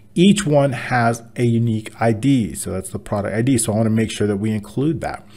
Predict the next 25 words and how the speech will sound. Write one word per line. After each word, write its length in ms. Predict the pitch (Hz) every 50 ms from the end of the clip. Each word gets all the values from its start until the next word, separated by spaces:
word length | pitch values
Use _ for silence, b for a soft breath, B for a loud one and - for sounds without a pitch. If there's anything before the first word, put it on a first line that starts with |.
| B B B B B B B B
So 440 | B - 190 202 190 143 - - - -
what 160 | 143 170 185
is 120 | 190 170
that? 260 | 190 160 110 - -
So 120 | - 120 113
if 120 | 110 -
we 80 | 131 117
put 220 | - - 127 120
one 320 | 117 104 117 127 131 127 123
in 80 | 123
here, 120 | 117 117 113
that's 240 | 110 104 101 -
gonna 160 | - - 107 101
be, 240 | 95 101 98 92
so 140 | 98 - 131
I 80 | 139 165
also 220 | 196 190 - 208
wanna 180 | 202 202 196 175
know 120 | 170 165
the 120 | 156 160 139
row 420 | 120 113 110 120 123 120 113 110
that's 220 | 107 113 - -
associated 640 | 120 117 - - 139 151 165 165 - - 113 92 92
with 160 | 85 76 -
that. 260 | - 78 73 - -